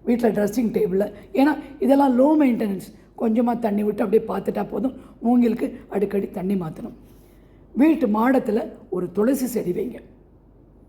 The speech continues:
துளசி, நார்மல் துளசி வச்சுட்டு அது பக்கத்துல ஒரு தொட்டாச்சினிங்கி வைங்க. துளசியும் தொட்டாச்சினியும் சேர்த்து வச்சா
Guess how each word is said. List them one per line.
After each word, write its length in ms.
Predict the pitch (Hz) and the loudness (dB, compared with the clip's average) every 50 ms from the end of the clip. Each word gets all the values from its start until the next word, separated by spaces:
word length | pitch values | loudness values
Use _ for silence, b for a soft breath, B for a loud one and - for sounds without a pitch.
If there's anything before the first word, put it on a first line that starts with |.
| - - - b b b b b b b - | -20 -20 -20 b b b b b b b 2
துளசி, 340 | 233 226 262 277 - 226 | 4 6 6 6 2 0
நார்மல் 400 | 196 185 196 208 214 220 269 240 | -2 0 0 -2 0 0 0 0
துளசி 320 | - 202 190 208 196 - 202 | 0 -2 -4 -4 -2 -2 -4
வச்சுட்டு 340 | 180 - 185 - 220 214 B B B B B | -4 -4 -4 -4 -4 -4 B B B B B
அது 200 | B 190 175 190 | B -6 -6 -6
பக்கத்துல 520 | 156 - - - 269 220 - 202 202 214 - B B B B | -4 -6 -4 -2 -2 0 0 0 0 0 -2 B B B B
ஒரு 400 | - 202 214 202 - - - - - | 2 2 4 2 0 -4 -10 -2 0
தொட்டாச்சினிங்கி 680 | 277 262 269 - 370 349 320 - 247 247 214 190 180 180 | 0 0 0 4 4 4 4 4 0 0 0 0 -2 -4
வைங்க. 320 | 185 180 170 - - - - - _ b b b b b b b _ - | -6 -8 -8 -10 -12 -16 -16 -20 _ b b b b b b b _ 0
துளசியும் 520 | 226 240 269 277 277 - 269 285 285 285 - - - - | 2 4 4 2 2 2 2 2 2 0 -4 -16 -18 -10
தொட்டாச்சினியும் 720 | - 214 185 - - 262 254 247 - 220 208 208 240 262 - - - - - | -8 -8 -8 -4 -2 -2 -2 0 0 -2 0 0 -2 -4 -4 -8 -16 -16 -6
சேர்த்து 360 | - 220 220 220 220 - 220 | 2 2 2 4 4 2 -2
வச்சா 300 | 185 175 - 185 202 - | -2 -2 -4 -4 -6 -6